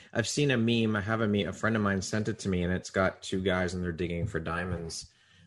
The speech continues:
They both got pickaxes, and one is so very close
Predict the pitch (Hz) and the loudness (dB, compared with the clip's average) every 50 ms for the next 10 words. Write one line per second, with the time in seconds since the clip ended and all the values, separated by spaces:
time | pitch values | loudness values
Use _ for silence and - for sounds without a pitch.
0 | _ - 78 80 87 92 85 - - 92 - - - 113 107 - 98 95 90 - | _ -6 -4 0 0 0 0 0 -2 -4 -4 -2 -2 -2 0 2 2 0 0 0
1 | - - 85 80 85 80 73 85 87 87 82 - - - - - _ - 95 95 | -2 -6 -6 -4 -2 -2 -2 -2 -2 -4 -4 -8 -14 -20 -20 -20 _ -4 2 4
2 | 101 107 110 107 104 98 92 - - - 104 95 92 87 80 80 95 104 101 98 | 8 8 8 8 6 4 4 2 0 2 2 2 2 0 -2 0 4 4 6 6
3 | 95 92 90 - - 104 98 90 85 82 82 - - - - - - - | 6 4 2 0 2 4 4 6 6 4 4 2 0 0 -2 -6 -8 -12